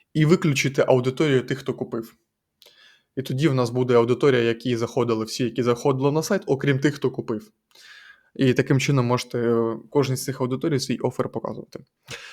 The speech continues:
А, ну, тут локейшн Україна, вік теж, е, обираємо, але, як правило, якщо це наша кастомна аудиторія, я тут взагалі нічого не чіпаю, ну, це ж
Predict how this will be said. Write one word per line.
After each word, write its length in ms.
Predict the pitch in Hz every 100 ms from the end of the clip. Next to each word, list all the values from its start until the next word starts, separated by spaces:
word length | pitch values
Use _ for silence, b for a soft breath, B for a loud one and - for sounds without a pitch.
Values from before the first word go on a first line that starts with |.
| B _
А, 340 | - 120 117 117
ну, 120 | 135
тут 360 | 123 113 - -
локейшн 460 | 127 123 123 110
Україна, 720 | 120 156 190 214 175 156 156
вік 240 | 127 127 -
теж, 500 | 131 117 - - -
е, 20 |
обираємо, 920 | 127 120 117 117 113 147 175 185 170
але, 140 | 156 139
як 120 | 135
правило, 340 | 131 131 120
якщо 260 | 117 - 120
це 180 | - 113
наша 320 | 117 113 120
кастомна 380 | - 120 120 117
аудиторія, 380 | 117 120 170 131
я 60 |
тут 120 | 117
взагалі 320 | 113 113 120 113
нічого 280 | 107 113
не 80 | 113
чіпаю, 420 | 113 - 139 127
ну, 120 | 110 110
це 160 | -
ж 260 | - -